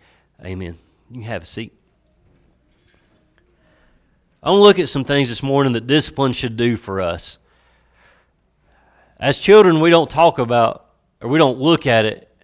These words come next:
at what discipline does for us. We think it's mean. Whenever your parents, well, I didn't have this problem growing up 'cause I didn't have cell phone. I had a Nintendo, and that hurt just as bad for them to take that away. But growing up, parents would punish you in different ways.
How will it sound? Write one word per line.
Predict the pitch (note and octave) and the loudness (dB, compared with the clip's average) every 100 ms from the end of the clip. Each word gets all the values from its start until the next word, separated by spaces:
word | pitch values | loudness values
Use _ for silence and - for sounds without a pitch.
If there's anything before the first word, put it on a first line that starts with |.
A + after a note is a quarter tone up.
| _ | _
at | A#2+ G#2+ | -12 -8
what | B2 C#3 C3 | -4 -2 -2
discipline | C3+ - C3+ A#2 | -4 -4 -8 -2
does | C#3 C3 | 0 0
for | - G#2+ | -2 -8
us. | G2 | -6
We | C#3+ E3+ | -4 -2
think | F#3+ D#3 | 0 0
it's | C3+ B2 | -2 -6
mean. | E3+ F3 G2 E2+ _ _ _ | -4 -4 -4 -12 _ _ _
Whenever | B2 D3 D#3 | -2 0 2
your | C#3+ | 0
parents, | C#3 D#3 D#3 C3 F#2+ - | -4 -4 -4 -4 -6 -14
well, | G2+ A#2 | -8 -2
I | C#3+ | -2
didn't | A2 | 0
have | B2+ B2+ | 0 -2
this | G#2 | -2
problem | - A#2 A2 G#2 | -8 -6 -6 -6
growing | A2 G#2 G#2 | -6 -4 -4
up | B2 - | -4 -6
'cause | - G2 | -12 -6
I | A#2 | -4
didn't | B2 A#2+ | -4 -6
have | C3+ - | -8 -8
cell | E3+ C3 | -6 -6
phone. | G2+ F2 - _ _ _ _ _ _ _ _ _ _ _ | -8 -14 -18 _ _ _ _ _ _ _ _ _ _ _
I | G#2 | -6
had | B2 | -6
a | A2 | -4
Nintendo, | A#2 G2+ C#3+ C3 G#2 | -6 -6 -6 -4 -6
and | G#2 | -6
that | B2+ | -6
hurt | A#2 A#2 | -6 -6
just | A2 - | -8 -12
as | G2 | -8
bad | A#2+ D3+ C3 A#2+ G#2 G#2 | -4 -2 -2 -4 -20 -12
for | A2+ | -10
them | A2 | -6
to | |
take | A#2 G#2+ | -6 -6
that | A2 G2+ | -6 -6
away. | A2 C#3+ B2 - _ _ _ _ _ _ C#3 | -4 -4 -6 -14 _ _ _ _ _ _ -6
But | C#3+ D3 | -4 2
growing | F3 G3+ G3 | 4 6 6
up, | G3+ D#3 - | 4 2 -2
parents | E3+ E3+ - | -2 -2 -4
would | C#3 - | -8 -4
punish | F3 E3+ - | -2 -2 -2
you | C#3+ | -4
in | A#2+ | -2
different | C3+ C3 A#2+ A2+ | -4 -4 -10 -4
ways. | A#2 F#2+ E2+ - | -4 -4 -8 -14